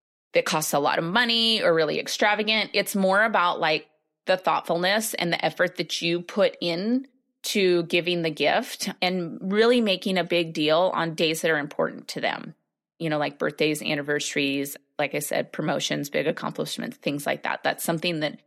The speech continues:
is definitely very important to them. So just consider some of those kind of things.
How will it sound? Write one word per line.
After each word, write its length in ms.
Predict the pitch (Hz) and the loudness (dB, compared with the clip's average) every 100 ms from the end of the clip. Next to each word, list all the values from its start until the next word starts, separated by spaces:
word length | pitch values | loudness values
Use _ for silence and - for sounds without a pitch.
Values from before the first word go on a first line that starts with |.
| _ _ 185 | _ _ -2
is 180 | 170 | -2
definitely 840 | - 165 156 170 160 - 160 151 - | 0 0 0 -2 -2 -2 -2 -2 0
very 240 | 175 160 | 2 2
important 540 | 147 143 - 156 160 - | 0 -4 -2 -2 -2 -6
to 140 | 165 | -2
them. 300 | 147 123 - | -2 -4 -6
So 400 | - 180 147 151 - _ - | 0 2 2 0 -6 _ -4
just 180 | 190 | -2
consider 360 | - 190 190 170 | 0 0 0 0
some 200 | 175 165 | 0 -2
of 80 | 151 | 0
those 260 | 147 147 | 0 0
kind 240 | - 151 139 | -4 -4 -4
of 80 | - | -4
things. 420 | 123 76 170 | -6 -6 -12